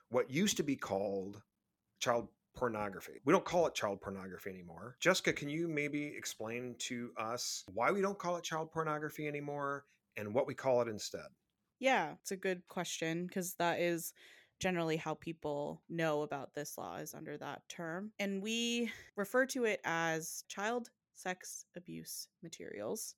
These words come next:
Speaker 2: because when we focus on pornography as a term,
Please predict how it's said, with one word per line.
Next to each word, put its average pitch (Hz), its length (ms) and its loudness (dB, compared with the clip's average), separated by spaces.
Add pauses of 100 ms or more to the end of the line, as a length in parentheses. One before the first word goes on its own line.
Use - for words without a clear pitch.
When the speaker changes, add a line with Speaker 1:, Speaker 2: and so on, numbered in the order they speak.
Speaker 2:
because 175 840 0
when 190 180 -4
we 196 160 0
focus 214 880 0
on 165 520 0 (380)
pornography 196 1120 -4
as 180 140 -2
a 170 60 -2
term, 165 600 -4